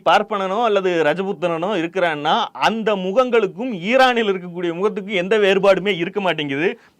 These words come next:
மதம் மட்டும், மதம் மொழி மட்டும்தான் வேறையா இருக்கு. அப்போ எங்கிருந்து எங்க இடம்பெயர்ந்திருக்கிறார்கள்ங்கிறது ரொம்ப எளிமையான தர்க்கம். இப்ப நீங்க இதை அப்படியே கொண்டு போய்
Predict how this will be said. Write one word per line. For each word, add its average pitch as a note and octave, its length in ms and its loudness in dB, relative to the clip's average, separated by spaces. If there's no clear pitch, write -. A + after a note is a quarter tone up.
மதம் B3+ 300 6
மட்டும், A3 320 -2
மதம் A3 300 4
மொழி G3 180 0
மட்டும்தான் F#3+ 420 0
வேறையா F3 300 4
இருக்கு. C3+ 280 0
அப்போ A#3 200 2
எங்கிருந்து A#3 460 -2
எங்க G3 160 -2
இடம்பெயர்ந்திருக்கிறார்கள்ங்கிறது F3 1200 0
ரொம்ப A#3+ 140 -6
எளிமையான A#3+ 600 -2
தர்க்கம். D3 300 -8
இப்ப - 200 -14
நீங்க C#3+ 140 -4
இதை B2 120 2
அப்படியே F3+ 240 4
கொண்டு A3+ 240 -2
போய் A#3 200 4